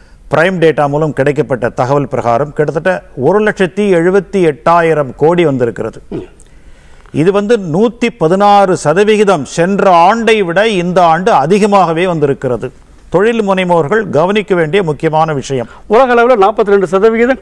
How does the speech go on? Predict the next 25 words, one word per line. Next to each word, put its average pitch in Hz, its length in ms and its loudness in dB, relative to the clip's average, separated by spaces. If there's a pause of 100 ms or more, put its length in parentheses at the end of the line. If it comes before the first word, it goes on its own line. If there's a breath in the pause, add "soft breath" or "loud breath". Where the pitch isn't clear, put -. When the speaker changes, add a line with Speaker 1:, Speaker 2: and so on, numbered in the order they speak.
Speaker 2:
குறைவாகி 214 420 2
இருக்கு. 151 220 -2
Speaker 1:
குறைவாகி 196 360 4
இருக்கிறது. 160 380 0
Speaker 2:
ஆனா 220 100 2
இந்தியால 208 380 2
வந்து 175 200 0
Speaker 1:
இந்தியா, 226 340 4
Speaker 2:
அதிகரிச்சு. 233 120 -6
Speaker 1:
சைனா 214 320 2
ரெண்டுமே 196 540 0
என்னைக்குமே 202 440 0
வந்து 196 240 2
இன்றைக்கு 180 400 0
உலக 202 260 2
அரங்குகளிலே 190 760 2
மற்ற 165 400 -2
நாடுகள் 196 480 0
நம்மை 175 380 0
நோக்கி 214 400 -2
கொண்டிருக்கிறார்கள். 123 720 -4 (500 soft breath)
இந்தியாவும் 226 640 0
சைனாவும் 214 440 0
என்ன 185 200 0
பண்றதுன்னு 185 440 -2